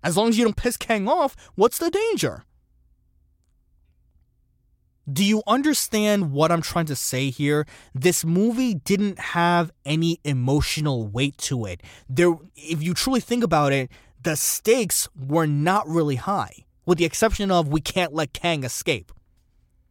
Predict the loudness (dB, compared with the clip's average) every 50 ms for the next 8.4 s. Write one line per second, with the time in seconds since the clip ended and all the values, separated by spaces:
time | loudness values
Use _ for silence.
0 | _ _ _ _ _ _ _ _ _ _ _ _ _ _ _ _ _ _ _ _
1 | -6 0 2 2 4 4 4 4 4 4 4 4 2 2 2 0 0 0 2 2
2 | 0 2 0 -2 -6 -4 -4 -4 -4 -4 -4 -2 0 0 0 0 -4 -6 -6 -4
3 | -4 -2 0 0 0 0 -2 -4 0 0 2 4 4 4 2 2 -2 -8 -20 -14
4 | -12 -8 -2 0 0 2 2 4 4 6 4 4 2 0 -2 -2 0 0 0 2
5 | 2 4 4 2 0 0 -2 -4 -2 0 0 0 0 0 0 -4 -6 -10 -20 _
6 | _ _ -12 -8 -4 -4 -2 -2 0 2 2 2 2 0 -4 -6 -2 2 4 4
7 | 4 2 0 -4 -10 -12 _ _ _ _ _ _ _ -20 -20 -20 -14 -4 2 2
8 | 4 4 4 4 2 0 -2 -4